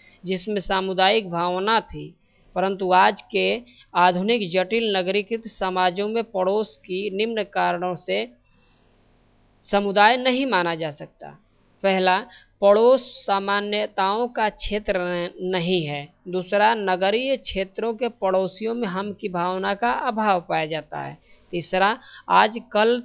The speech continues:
तो पड़ोस का स्वतः विकास भी नहीं होता। अब तो जानबूझकर नई कॉलोनियां जैसे बैंक कर्मचारी कॉलोनी, मजदूर बस्ती आदि बनाई जाती है,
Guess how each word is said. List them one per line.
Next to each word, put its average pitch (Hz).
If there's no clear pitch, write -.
तो 220
पड़ोस 220
का 214
स्वतः 202
विकास 180
भी 202
नहीं 185
होता। 147
अब 185
तो 208
जानबूझकर 196
नई 196
कॉलोनियां 185
जैसे 185
बैंक 190
कर्मचारी 175
कॉलोनी, 180
मजदूर 180
बस्ती 175
आदि 208
बनाई 175
जाती 180
है, 214